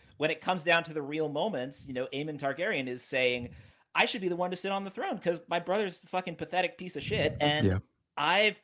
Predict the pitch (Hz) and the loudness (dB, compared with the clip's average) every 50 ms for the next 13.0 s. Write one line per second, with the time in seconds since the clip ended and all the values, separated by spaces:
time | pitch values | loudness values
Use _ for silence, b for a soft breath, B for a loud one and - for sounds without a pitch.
0 | _ _ - - 160 170 180 185 190 196 202 185 214 208 208 202 202 247 254 - | _ _ 2 6 6 6 8 6 4 4 4 4 2 2 2 2 0 -2 -4 -6
1 | 107 95 95 - _ - 127 131 135 170 175 - - - - 156 160 175 180 - | -8 -10 -16 -16 _ -6 -2 0 2 2 2 2 2 4 8 8 8 8 6 4
2 | - - - - 139 131 123 127 143 147 151 151 147 139 131 127 127 127 120 - | -4 -12 -10 -10 -10 -10 -6 2 4 6 6 6 4 2 0 -2 -4 -6 -10 -12
3 | _ - - 143 135 131 123 123 113 - - 131 117 117 - - 113 110 113 113 | _ -6 -4 -2 -2 -2 -2 -4 -4 -6 -4 -4 -4 -4 -6 -8 -12 -12 -12 -8
4 | 110 120 113 117 113 110 110 110 110 107 104 - 110 120 104 98 98 98 - - | -6 -6 -4 -4 -6 -6 -6 -6 -8 -8 -10 -10 -8 -8 -8 -6 -8 -8 -10 -12
5 | - - 123 123 - - - - - - - 127 - - 139 - - 123 143 - | -12 -14 -14 -14 -14 -14 -16 -20 2 2 2 6 8 8 6 8 8 8 8 8
6 | - - - - - - - - - - 147 - 147 151 151 147 139 135 143 147 | 6 2 2 2 0 -2 -2 0 4 6 12 12 12 12 12 12 12 12 12 12
7 | 147 156 135 143 147 135 - 147 135 131 127 113 110 120 117 113 113 110 113 117 | 12 10 10 10 8 10 12 12 12 12 12 12 12 12 12 12 12 12 12 12
8 | 120 123 117 - 139 127 127 135 123 117 104 - b b b b b b b b | 12 12 12 12 10 12 12 12 12 12 10 6 b b b b b b b b
9 | b 135 123 139 139 - 131 131 127 123 - 139 135 151 151 147 135 120 - - | b 12 12 12 12 12 12 10 10 12 12 12 12 12 12 12 10 10 6 6
10 | - 120 117 113 113 110 - - 110 110 110 110 110 104 101 101 95 - - - | 8 10 10 10 8 6 4 2 2 4 4 6 6 6 4 4 2 -2 -6 -14
11 | _ _ _ _ _ _ _ _ _ _ _ _ _ _ _ _ _ _ _ _ | _ _ _ _ _ _ _ _ _ _ _ _ _ _ _ _ _ _ _ _
12 | _ _ - - _ - 110 120 117 117 113 113 110 107 107 104 101 104 - | _ _ -20 -4 _ 10 10 12 12 12 10 8 8 6 6 6 4 2 0